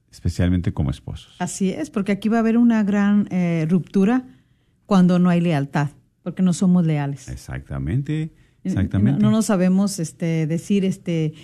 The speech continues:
Speaker 2: si es cierto, yo he puesto de prioridad ahorita mi ejercicio y te he dejado.
Speaker 1: Exactamente.
Speaker 2: Te he abandonado, este, no, en lugar de estar ahí, este,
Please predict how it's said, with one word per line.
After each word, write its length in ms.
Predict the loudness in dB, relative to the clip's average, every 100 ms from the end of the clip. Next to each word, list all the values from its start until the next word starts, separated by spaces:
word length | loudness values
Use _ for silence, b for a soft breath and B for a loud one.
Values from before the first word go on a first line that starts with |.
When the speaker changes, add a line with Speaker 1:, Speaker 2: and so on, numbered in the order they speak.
| B _
Speaker 2:
si 220 | -4 -2
es 100 | 0
cierto, 340 | 0 0 0
yo 140 | 0 0
he 20 |
puesto 340 | 0 -2 0
de 100 | -2 0
prioridad 440 | -2 0 0 0
ahorita 340 | 0 -2 0
mi 120 | 0 0
ejercicio 680 | -2 -4 -4 -2 -4 -6 B B -10
y 80 | 0
te 120 | 2
he 20 |
dejado. 400 | 2 0 -4 -6 _ _ _ _ _
Speaker 1:
Exactamente. 760 | -6 -6 -2 0 0 0 0
Speaker 2:
Te 220 | 2 4 4
he 60 |
abandonado, 760 | 4 4 4 4 2 2 2 0
este, 240 | -2 -2 -2
no, 360 | 0 0 0 -2
en 300 | -2 2 2
lugar 320 | 4 2 4
de 80 | 0
estar 260 | 2 0
ahí, 300 | 4 4 4
este, 560 | 2 0 -2 0 0